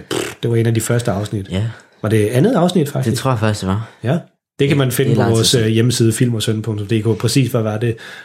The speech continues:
Speaker 1: for et afsnit, vi anmeldte den i.
Speaker 2: Mm.
Speaker 1: Ja, den kunne du godt lide.
Speaker 2: Den synes jeg er vildt fed, og den har en fed slutning nogensinde.
Speaker 1: <laughs> Ja,
Speaker 2: Det har
Speaker 1: det har den.
Speaker 2: <laughs>
Speaker 1: Ja, og, og meget voldsom, men det er jo meget typisk,
Speaker 2: Ja.
Speaker 1: øh, Quentin Tarantino, at det hele, det er ligesom, men nogle gange så føler man lidt, at han er,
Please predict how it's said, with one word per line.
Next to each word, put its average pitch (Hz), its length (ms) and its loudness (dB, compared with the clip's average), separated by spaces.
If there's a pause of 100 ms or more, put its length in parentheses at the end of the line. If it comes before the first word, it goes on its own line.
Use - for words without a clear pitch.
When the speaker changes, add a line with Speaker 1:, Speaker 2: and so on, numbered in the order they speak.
Speaker 1:
for 123 100 -4
et 110 40 -4
afsnit, 107 320 -4
vi 110 60 -2
anmeldte 101 360 -6
den 98 80 -6
i. 90 200 -10 (200)
Speaker 2:
Mm. 113 140 -6 (240)
Speaker 1:
Ja, 135 220 2
den 180 120 2
kunne 185 80 4
du 165 100 4
godt 156 120 2
lide. 123 220 2 (220)
Speaker 2:
Den 113 160 0
synes 104 180 -2
jeg 101 80 -2
er 82 60 -6
vildt 92 180 -4
fed, 95 180 -4
og 85 100 -6
den 98 120 0
har 95 260 -6 (380)
en 104 60 -12
fed 110 180 -2
slutning - 540 -12 (100)
nogensinde. 87 360 -10 (140)
Speaker 1:
<laughs> - 100 -2
Ja, 143 180 2
Speaker 2:
Det 131 80 4
har 92 140 0
Speaker 1:
det - 160 2
har 117 200 0
den. 117 180 2 (220)
Speaker 2:
<laughs> 98 200 -4
Speaker 1:
Ja, 123 180 2 (300)
og, 139 260 2
og 143 100 2
meget 143 220 2
voldsom, 139 420 2
men 131 120 -2
det 131 80 -2
er 151 80 4
jo 139 100 4
meget 139 260 2
typisk, 143 420 0
Speaker 2:
Ja. 139 40 4
Speaker 1:
øh, 117 200 0
Quentin 120 300 -2
Tarantino, 113 460 0
at 117 120 -4
det 120 100 0
hele, 135 240 4
det 139 80 0
er 147 60 4
ligesom, 147 320 2 (880)
men 147 380 -2
nogle 147 240 2
gange 131 80 2
så 131 80 0
føler 143 220 2
man 127 120 0
lidt, 127 160 2
at 104 60 -4
han 117 140 -2
er, 104 500 -4